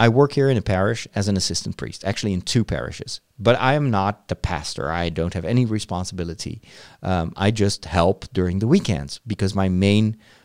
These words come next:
uh, um, mission is to work in the media.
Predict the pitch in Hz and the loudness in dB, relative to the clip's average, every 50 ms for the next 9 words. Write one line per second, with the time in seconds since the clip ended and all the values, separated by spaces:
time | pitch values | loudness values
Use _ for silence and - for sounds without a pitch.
0 | _ _ - 95 90 85 82 80 82 82 82 - 50 50 - - - - - _ | _ _ -6 -4 -2 0 0 0 0 -2 -2 -2 -2 -4 -4 -4 -6 -8 -14 _
1 | _ - 98 92 90 85 82 90 92 98 - _ _ - - 107 104 104 - - | _ -8 -6 -4 -4 -4 -4 -6 -8 -10 -14 _ _ -8 -2 0 2 2 2 2
2 | 180 226 196 123 113 - - 117 101 104 104 101 - 107 101 101 110 110 101 90 | 2 2 2 2 0 0 -2 -2 0 0 -2 -2 -2 -2 -2 0 0 0 0 0
3 | - - - | -4 -6 -10